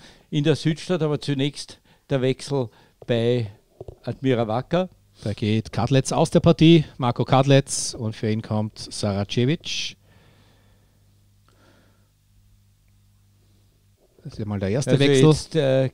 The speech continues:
Speaker 1: geballter Offensivpower bei Admira.
Speaker 2: Mohamed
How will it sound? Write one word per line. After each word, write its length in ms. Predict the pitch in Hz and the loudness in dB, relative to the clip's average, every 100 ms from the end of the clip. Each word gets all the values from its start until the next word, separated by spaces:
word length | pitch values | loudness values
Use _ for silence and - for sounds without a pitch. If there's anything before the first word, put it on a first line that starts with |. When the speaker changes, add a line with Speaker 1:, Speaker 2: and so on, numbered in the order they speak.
| - | -6
Speaker 1:
geballter 840 | 120 - 131 160 - 147 135 131 | -8 -4 -2 -4 0 0 2 -2
Offensivpower 960 | - - 135 - 151 - 127 127 165 175 _ _ _ _ _ | -8 -8 -8 -8 -12 -6 -6 -4 -6 -8 _ _ _ _ _
bei 440 | - 123 127 131 123 - _ _ _ _ _ _ _ _ - | -4 2 2 2 -2 -12 _ _ _ _ _ _ _ _ -10
Admira. 640 | 120 - 131 123 151 190 - _ _ _ _ - _ _ _ _ _ _ _ _ | -10 -4 -2 0 -2 -6 -12 _ _ _ _ -20 _ _ _ _ _ _ _ _
Speaker 2:
Mohamed 540 | 113 113 113 107 - | -4 -2 -2 -4 -8